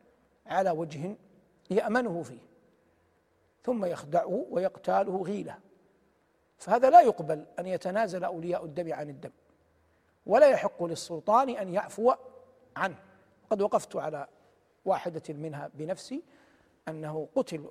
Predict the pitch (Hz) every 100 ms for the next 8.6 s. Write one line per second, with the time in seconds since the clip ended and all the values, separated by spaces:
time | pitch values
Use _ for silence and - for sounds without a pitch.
0 | - 147 165 165 143 - 170 180 160 202
1 | 180 196 - - 220 - 175 185 165 -
2 | - - - _ _ _ _ _ _ _
3 | _ _ - 170 214 247 285 254 254 339
4 | 240 160 143 120 135 135 - - _ _
5 | _ _ - 302 240 151 143 135 131 139
6 | 135 127 127 120 143 151 214 254 _ _
7 | _ _ _ _ _ _ - 247 180 160
8 | 143 135 131 127 127 127